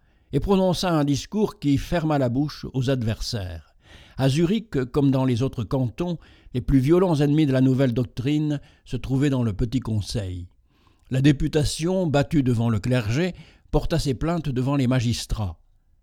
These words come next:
Zwingli était absent. Elle n'avait donc pas de réplique à redouter. L'effet parut décisif.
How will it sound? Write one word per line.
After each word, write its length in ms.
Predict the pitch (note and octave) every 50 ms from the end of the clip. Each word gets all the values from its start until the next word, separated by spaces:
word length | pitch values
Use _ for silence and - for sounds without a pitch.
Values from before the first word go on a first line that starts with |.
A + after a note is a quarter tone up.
| _ _
Zwingli 640 | A2 A2 C3+ C#3+ C#3+ D3 C#3+ C3 C#3 E3 F3+ E3 -
était 240 | - B2 B2+ C#3 B2+
absent. 500 | C3 - - - - - B2+ G#2+ E2+ - - _ _ _ _ _ _
Elle 100 | - A#2
n'avait 200 | C3 C3+ B2+ C#3+
donc 240 | B2+ C3+ C3 A#2+ G#2
pas 120 | - D3+
de 100 | C#3+ C#3
réplique 440 | B2+ A#2 A#2+ G2+ - C#3+ D#3 D3 -
à 60 | C#3
redouter. 580 | A2 G#2+ A2 A2+ A#2 G#2+ - _ - F#2+ D#2+ - _ _ _ _ _ _ _ -
L'effet 460 | - A2+ A#2+ A#2+ G#2+ - - D3 D3+ D3
parut 460 | - B2+ A#2 G#2 A2 C3+ C#3+ C3+ A#2+
décisif. 800 | G#2 C3 B2+ - - B2+ A2 G#2+ C#3 B2+ G2 - - - -